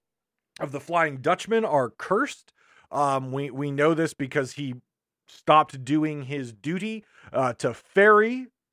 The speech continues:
I'm going to emphasize some words that are very important that, to talk about in a little bit.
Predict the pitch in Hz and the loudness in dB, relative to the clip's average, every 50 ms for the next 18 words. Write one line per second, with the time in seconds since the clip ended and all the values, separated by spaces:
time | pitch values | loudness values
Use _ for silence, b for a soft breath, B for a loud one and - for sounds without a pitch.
0 | _ - 123 127 131 135 147 156 156 143 151 - 139 151 143 160 147 - 160 139 | _ -14 -12 -10 -4 -2 -2 -2 -2 -4 -6 -8 -8 -10 -10 -10 -8 -4 -2 -2
1 | 135 135 131 - - 135 123 123 123 127 120 117 110 101 - 92 95 101 101 104 | -2 -2 -4 -4 -6 -6 -6 -4 -6 -6 -6 -6 -8 -12 -16 -16 -14 -12 -10 -10
2 | 101 101 101 95 117 117 120 120 113 107 104 - - 135 135 - 107 113 127 _ | -10 -12 -12 -10 -10 -10 -8 -8 -10 -12 -14 -12 -10 -10 -10 -10 -14 -20 -20 _
3 | - _ _ 110 110 - _ - - 104 87 - 117 101 101 - 107 92 101 95 | -20 _ _ -18 -18 -18 _ -18 -18 -18 -14 -12 -12 -12 -12 -12 -14 -14 -14 -16
4 | - - 98 104 98 90 85 95 107 101 101 92 98 - 101 - | -16 -16 -18 -18 -18 -18 -18 -20 -20 -20 -20 -14 -10 -10 -10 -10